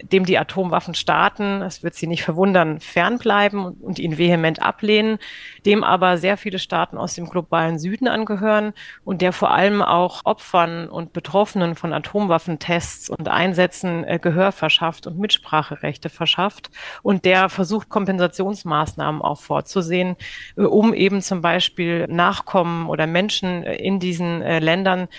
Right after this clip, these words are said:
zu helfen, die immer noch unter gesundheitlichen Folgen leiden oder Umweltsanierungsmaßnahmen durchzuführen. Und ich halte das für eine ganz große Errungenschaft, dass jetzt stärker eben auf solche Machtasymmetrien geschaut wird.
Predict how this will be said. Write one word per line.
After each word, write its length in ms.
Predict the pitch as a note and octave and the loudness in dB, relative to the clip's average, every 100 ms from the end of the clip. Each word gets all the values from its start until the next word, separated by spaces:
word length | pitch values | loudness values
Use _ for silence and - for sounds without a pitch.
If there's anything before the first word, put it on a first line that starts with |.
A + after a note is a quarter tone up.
| - | -20
zu 200 | - - | -6 0
helfen, 380 | D#3+ E3+ F#3 G3+ | 2 2 0 -2
die 140 | F3+ F#3+ | -2 0
immer 180 | A#3 | 0
noch 140 | G#3+ G3 | 0 -2
unter 200 | F3+ F3 | -4 -4
gesundheitlichen 720 | E3+ F#3+ G3 E3 E3 E3 F3 | -4 -4 -4 -4 -6 -8 -10
Folgen 400 | - - D#3+ D#3+ | -4 -2 0 -2
leiden 400 | D3 A1 G#1+ - | -4 -4 -4 -10
oder 500 | - F#3+ G3+ F3+ E3 - - | 0 2 4 4 2 -2 -12
Umweltsanierungsmaßnahmen 1400 | - A3 G3 F3+ - D#3+ D#3+ D#3+ D3+ - C#3 D3 - D3 D3+ | -2 0 2 2 2 -2 -2 -4 -8 -4 -2 -2 -2 -4 -4
durchzuführen. 640 | D#3 D3+ - - - D3+ | -6 -6 -10 -10 -2 -2
Und 160 | - E3 | -2 -8
ich 140 | D#3+ | -6
halte 240 | F3+ F3+ F#3 | -4 0 0
das 220 | F3 - | 0 -2
für 100 | F#3 | -4
eine 120 | F3 | -2
ganz 220 | D#3+ F3 | -2 -4
große 340 | - - F#3+ - | -6 -6 -4 -2
Errungenschaft, 720 | D3+ E3+ G3 F#3+ - E3+ - | -2 -2 -4 -2 0 -2 -2
dass 280 | E3 - - - - - - | -6 -6 -12 -14 -18 -20 -6
jetzt 300 | D#3+ E3+ - | -2 0 -2
stärker 420 | - D#3+ E3 F3 | -2 -2 -2 -6
eben 220 | - E3 | -6 -4
auf 140 | D#3 D#3+ | -2 -2
solche 260 | D#3+ D#3+ | -4 -4
Machtasymmetrien 920 | E3+ E3+ - D#3 E3 D#3+ - E3 E3 | -2 -2 -4 -8 -6 -8 -10 -6 -6
geschaut 500 | D#3+ E3 D3+ - - | -2 0 0 -2 -4
wird. 280 | - - - | -10 -10 -12